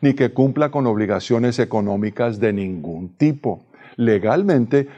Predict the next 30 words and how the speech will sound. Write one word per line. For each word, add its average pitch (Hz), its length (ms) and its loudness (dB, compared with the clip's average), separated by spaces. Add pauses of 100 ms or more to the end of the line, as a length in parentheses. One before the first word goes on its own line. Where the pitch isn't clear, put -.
(100)
cualquier 131 600 2
ayuda 156 460 2
económica 123 680 0
que 87 100 -10
usted 107 260 0
le 104 140 0
aportara 147 1040 0
ahora 120 540 4
sería 98 400 2
voluntaria. 123 840 2 (720)
Usted 127 480 0
decidió 147 460 4
guardar 139 340 0
el 143 80 -2
secreto, 127 680 -2
de 104 120 -2
modo 117 260 2
que 127 120 -2
pasará 104 440 0
algún 160 300 2
tiempo 151 520 2
antes 131 440 -2
de 127 120 -2
que 107 120 -4
su 95 160 -4
esposa 110 420 -2
vuelva 104 460 0
a 107 40 -4
tenerle 92 480 -6
confianza. 98 720 -6